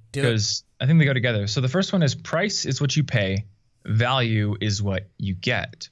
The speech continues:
Speaker 2: And then number two, "It's far better to buy a wonderful company at a fair price than a fair company at a wonderful price." And I like both of these because I think they highlight the difference between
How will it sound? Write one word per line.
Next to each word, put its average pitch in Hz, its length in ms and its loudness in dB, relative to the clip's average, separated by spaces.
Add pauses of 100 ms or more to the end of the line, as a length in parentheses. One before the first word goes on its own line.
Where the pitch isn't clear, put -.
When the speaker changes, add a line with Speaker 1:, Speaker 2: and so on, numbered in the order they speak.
(540)
Speaker 2:
And 113 220 2
then 107 80 4
number 104 220 2
two, 113 560 2
"It's 117 160 -2
far 151 240 -2
better 160 200 2
to 127 60 0
buy 107 200 0
a 104 60 0
wonderful 139 420 -2
company 113 460 2
at 101 100 -2
a 98 60 -4
fair 202 260 0
price 104 540 -2 (300)
than 107 320 2
a 101 60 -4
fair 156 260 0
company 113 420 2
at 95 120 0
a 98 60 0
wonderful 107 460 0
price." - 500 -4 (1120)
And 127 120 -2
I 135 40 0
like 165 180 0
both 131 260 0
of 117 80 -8
these 107 240 0
because 110 260 -2
I 110 40 0
think 139 140 -2
they 127 60 0
highlight 110 460 -2
the 101 60 -12
difference 107 400 -4
between 107 720 0